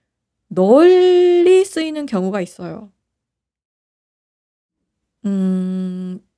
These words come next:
종교에 대한 가장 간단한 정의는 예전에 최 사장님이었나? 지대널비앗 여러분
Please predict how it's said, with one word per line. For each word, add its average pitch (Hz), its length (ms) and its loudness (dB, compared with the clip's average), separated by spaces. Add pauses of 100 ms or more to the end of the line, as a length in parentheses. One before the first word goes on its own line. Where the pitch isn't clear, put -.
(180)
종교에 311 580 4
대한 214 400 -2
가장 202 460 -4
간단한 190 600 -4
정의는 190 680 -8 (1120)
예전에 202 840 -2 (960)
최 - 160 -12
사장님이었나? 226 1400 -6 (1080)
지대널비앗 214 760 0 (360)
여러분 190 500 -4